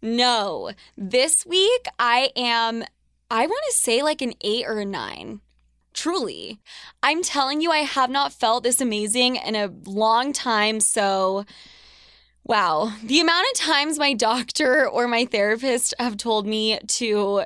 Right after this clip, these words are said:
just try to move my body for thirty minutes a day and eat healthy,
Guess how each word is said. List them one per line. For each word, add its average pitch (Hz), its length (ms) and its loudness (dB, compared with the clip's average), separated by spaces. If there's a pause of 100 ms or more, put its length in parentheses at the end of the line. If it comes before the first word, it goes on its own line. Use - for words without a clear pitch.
(160)
just 220 420 0 (100)
try 214 400 2
to 233 180 -4
move 214 180 -2
my 214 160 -2
body 208 720 -2 (260)
for 240 140 0
thirty 226 320 2
minutes 220 280 -2
a 220 60 -2
day 190 520 0
and 202 220 -4
eat - 280 -10
healthy, 240 760 -2